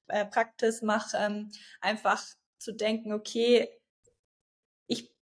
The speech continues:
möchte gerade mehr Klarheit oder das auch zu manifestieren dann. Ich glaub, das ist ganz, ganz schön, weil man einfach ja so die Magie so ein bisschen anzieht, würde ich sagen, aber auch, ähm,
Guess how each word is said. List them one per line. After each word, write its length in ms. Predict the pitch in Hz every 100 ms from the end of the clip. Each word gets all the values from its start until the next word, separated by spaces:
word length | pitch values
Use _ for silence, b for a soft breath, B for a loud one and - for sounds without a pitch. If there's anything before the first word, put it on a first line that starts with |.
| _ _
möchte 480 | 208 202 247 254 247
gerade 320 | 208 220 220
mehr 200 | 220 214
Klarheit 640 | 208 233 220 233 220 180
oder 180 | 185 196
das 400 | 190 214 214 -
auch 180 | - 214
zu 160 | - 202
manifestieren 880 | 196 208 - 196 - 262 269 269
dann. 360 | 214 190 220 240 B B
Ich 120 | - 226
glaub, 200 | 220 220
das 180 | 226
ist 180 | 247 240
ganz, 260 | 226 226 226
ganz 320 | 202 196 -
schön, 460 | - - 240 240 196
weil 120 | 190
man 180 | 190 196
einfach 640 | 190 208 - 196 196 - - _ _ _
ja 100 | 202
so 160 | 196 202
die 100 | 202
Magie 320 | 202 220 240
so 100 | 233
ein 80 | 202
bisschen 280 | 208 196
anzieht, 500 | - 214 254 - 226
würde 200 | 214 214
ich 120 | 214 -
sagen, 400 | 202 202 202 196
aber 300 | 190 - 190
auch, 280 | 196 - -
ähm, 420 | 190 185 185 190